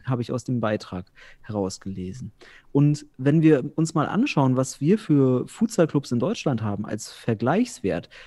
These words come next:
dann sehe ich vor allem den Stuttgarter Futsal-Club mit seinem Mäzen, der auch Verstrickungen in Richtung Paris hat. Wir werden ja heute auch noch,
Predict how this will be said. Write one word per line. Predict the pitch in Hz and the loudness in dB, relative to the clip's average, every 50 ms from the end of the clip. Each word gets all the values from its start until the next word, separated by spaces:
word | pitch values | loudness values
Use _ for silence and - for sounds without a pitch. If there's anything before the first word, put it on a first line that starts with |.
| - - - | -12 -6 -4
dann | 123 120 | -2 0
sehe | 123 131 | 2 2
ich | 143 156 - | 2 2 2
vor | - 131 - | 0 0 2
allem | - 127 139 156 165 170 165 160 143 | 2 4 4 4 4 4 2 4 4
den | 139 127 | 2 2
Stuttgarter | 127 - - 143 - 143 127 120 | 2 0 -4 -4 0 0 0 0
Futsal-Club | - - 185 - - 220 214 214 - - 254 - - - | 0 -4 -4 -2 0 0 0 -2 -2 -6 -8 -6 -2 0
mit | 160 160 160 | 2 2 2
seinem | 160 156 156 160 165 | 2 0 0 2 0
Mäzen, | 165 160 160 - - 175 202 262 302 _ - - - - - | 0 -2 -2 -2 0 2 2 0 -2 _ -12 -20 -20 -8 -2
der | - 135 135 110 | 0 2 2 4
auch | 117 127 - - - - - - | 2 2 0 -4 -12 -16 -16 -16
Verstrickungen | - - - 110 - - - - 139 139 - 139 135 131 131 131 135 | -8 -4 -4 -4 -4 -4 -6 -4 -4 -2 0 0 0 2 2 0 0
in | 120 127 | 0 -2
Richtung | 123 131 - - 123 113 | -2 -4 -4 -4 -6 -6
Paris | - 110 101 95 98 110 - - | -6 -8 -10 -10 -10 -12 -10 -8
hat. | 190 220 - | -10 -6 -4
Wir | - 117 | -2 0
werden | 110 113 113 113 | 0 0 0 0
ja | 113 110 | 0 0
heute | 113 117 117 113 | -2 -2 -2 -2
auch | 113 | -2
noch, | 110 110 104 - - | -4 -4 -6 -8 -14